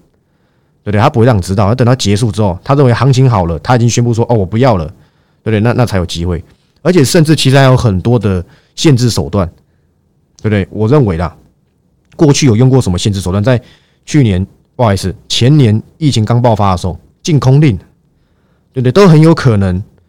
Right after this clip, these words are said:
成为了这一波的这个保护伞。所以我认为以这个大盘的这个观点来看，很可能要再破底部是有难度的，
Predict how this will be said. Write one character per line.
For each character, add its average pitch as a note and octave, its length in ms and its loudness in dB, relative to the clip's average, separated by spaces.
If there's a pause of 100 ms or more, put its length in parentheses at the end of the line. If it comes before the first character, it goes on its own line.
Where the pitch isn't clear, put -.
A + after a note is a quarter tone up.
(400)
成 C3+ 280 0
为 C3+ 120 4
了 A#2+ 140 0
这 C3+ 160 0
一 B2+ 100 2
波 A#2 320 -2
的 G2 220 -2
这 G2+ 180 -4
个 F2 260 -6 (380)
保 F2+ 180 -4
护 A2 140 -4
伞。 - 180 -8 (640)
所 - 140 -2
以 F3+ 100 4
我 B2+ 200 2
认 D#3+ 140 2
为 B2+ 180 2
以 G#2+ 160 -4
这 D3 120 -4
个 B2+ 140 0
大 D3 180 2
盘 G#2 160 0
的 G#2 160 0
这 G#2+ 120 -4
个 G2 120 -6
观 A#2+ 220 -2
点 G#2 100 0
来 D#2 120 -6
看， F2+ 200 -6 (1600)
很 D3+ 160 -2
可 C#3+ 140 0
能 F2 200 -4 (1040)
要 D3 160 2
再 C#3 100 2
破 C3 200 2
底 F#2 120 -4
部 G#2 160 -4
是 G2+ 160 -4
有 F2+ 120 -2
难 D#2+ 180 -6
度 F2+ 160 -6
的， - 80 -12